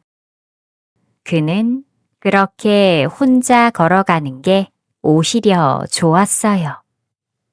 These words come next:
크리스마스 이브, 그 추운 날 스크루지는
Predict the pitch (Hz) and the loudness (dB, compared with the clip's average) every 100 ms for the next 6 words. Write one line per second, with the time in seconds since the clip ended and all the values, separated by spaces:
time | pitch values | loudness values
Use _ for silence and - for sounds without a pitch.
0 | _ _ _ _ _ _ _ _ _ _ | _ _ _ _ _ _ _ _ _ _
1 | _ _ _ - 277 269 262 - 262 233 | _ _ _ -8 -2 0 0 0 0 2
2 | 226 - - 220 214 214 185 190 - 135 | 0 -2 -2 0 2 0 -2 -4 -4 -6
3 | 120 - _ _ _ _ _ _ - 185 | -8 -16 _ _ _ _ _ _ -8 -2
4 | 165 156 135 120 - - 262 247 185 131 | 0 0 0 -2 -6 0 2 4 0 -4
5 | 147 196 226 240 - _ _ - - 269 | -4 -4 -4 -8 -16 _ _ -6 -2 -2
6 | - 254 220 - 147 175 196 | 0 2 2 0 -4 -2 -4